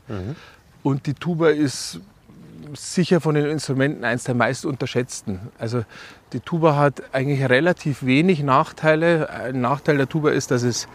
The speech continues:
Speaker 2: natürlich ein bisschen aufwendiger zu spielen ist wie andere Blasinstrumente, einfach aufgrund der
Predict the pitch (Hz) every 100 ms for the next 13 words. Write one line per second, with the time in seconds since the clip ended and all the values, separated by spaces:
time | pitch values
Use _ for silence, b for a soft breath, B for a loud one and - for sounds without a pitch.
0 | B B B B - - 131 - 156 151
1 | 147 131 180 - 165 160 127 B B B
2 | B B - 165 170 170 165 151 156 -
3 | 170 165 165 143 151 147 95 147 190 165
4 | 151 156 165 - 156 156 160 127 135 135
5 | 139 127 - 139 147 143 135 123